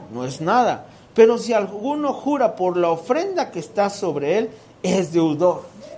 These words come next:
Necios y ciegos, porque ¿cuál es mayor, la ofrenda o el altar que santifica la ofrenda? Pues el que jura por el altar,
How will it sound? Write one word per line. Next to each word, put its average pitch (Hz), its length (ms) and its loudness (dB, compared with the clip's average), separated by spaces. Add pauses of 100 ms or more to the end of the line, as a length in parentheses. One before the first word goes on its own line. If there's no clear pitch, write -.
Necios 254 720 0
y 196 60 -8
ciegos, 233 500 2
porque 156 340 -2
¿cuál 175 240 2
es 185 140 -2
mayor, 196 480 -2 (220)
la 147 240 2
ofrenda 165 720 -2 (120)
o 165 140 2
el 165 140 2
altar 160 560 0
que 226 120 -2
santifica 147 680 -6
la 151 140 0
ofrenda? 214 640 -2 (420)
Pues 196 240 4
el 208 180 4
que 208 140 -2
jura 269 480 2
por 180 160 0
el 170 100 2
altar, 196 540 0